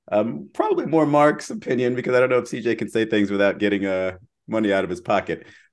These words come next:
But Mark, you've, you've watched enough N B A this year. You've watched enough N B A over the years. Refereeing this year,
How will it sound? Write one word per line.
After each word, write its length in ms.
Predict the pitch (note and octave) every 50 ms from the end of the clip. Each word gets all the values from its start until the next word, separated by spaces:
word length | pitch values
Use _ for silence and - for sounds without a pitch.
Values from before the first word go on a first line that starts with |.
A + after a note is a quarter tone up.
| _
But 260 | - C#3+ C#3 B2+ C#3
Mark, 400 | C#3+ F#3 F#3 D3+ A2 - - - - _ _ _ _ _ _ _ _ _ _ _ _ -
you've, 360 | G3 D4+ F4 F#4+ F4+ - - - _ _ _ _ _ -
you've 240 | G3+ E4 - - _ _
watched 360 | - F#3+ F3 E3+ D#3+ D#3+ -
enough 240 | E3+ E3 E3+ E3 E3+
N 120 | E3 D#3+
B 140 | D3+ D3+ D#3
A 80 | D#3 D#3+
this 220 | D#3 D#3+ D#3 -
year. 100 | D#3+ E3+
You've 100 | E3+ F3
watched 280 | D#3+ E3 E3 D#3+ E3 -
enough 160 | D#3+ D#3+ D#3+
N 120 | D#3+ D#3
B 120 | D3+ D#3 D#3
A 40 | D#3
over 160 | D3+ D3 C#3+
the 80 | C3
years. 480 | C3+ C#3+ E3+ F#3+ A#2+ F#2 - - - - _ -
Refereeing 640 | - A#2+ D#3 F3 F3 - F3+ F3+ F3 F3 D3+ A#2 A2
this 220 | G2 F#2+ - -
year, 320 | - E2+ D2+ C#2+ C#2 -